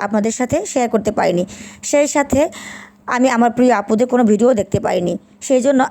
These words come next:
আন্তরিকভাবে দুঃখিত। এখন আলহামদুলিল্লাহ কিছুটা ভালো আছি, আর ভাবলাম এই ফাঁকে আপনাদের সাথে একটা ভিডিও শেয়ার করি। আমি ডিম দিয়ে একটু মজার একটা ডেজার্ট তৈরি করেছি, ভাবলাম আজ আপনাদের সাথে আজকের এই ভিডিওটা শেয়ার করি।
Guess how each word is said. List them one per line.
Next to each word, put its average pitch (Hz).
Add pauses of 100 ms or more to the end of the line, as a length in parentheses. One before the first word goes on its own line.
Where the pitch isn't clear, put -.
(100)
আন্তরিকভাবে 240 (120)
দুঃখিত। 214 (640)
এখন 269 (160)
আলহামদুলিল্লাহ 247
কিছুটা 262 (120)
ভালো 202
আছি, 196 (120)
আর 233
ভাবলাম 226 (180)
এই 226
ফাঁকে 240
আপনাদের 202
সাথে 220
একটা 277 (720)
ভিডিও 233 (280)
শেয়ার 226 (100)
করি। 180 (220)
আমি 285 (220)
ডিম 277 (120)
দিয়ে 240 (140)
একটু 240 (140)
মজার 240 (460)
একটা 233
ডেজার্ট 214
তৈরি 196
করেছি, 180 (100)
ভাবলাম 226
আজ 180 (120)
আপনাদের 208
সাথে 269 (140)
আজকের 196
এই 185
ভিডিওটা 208 (100)
শেয়ার 196
করি। 165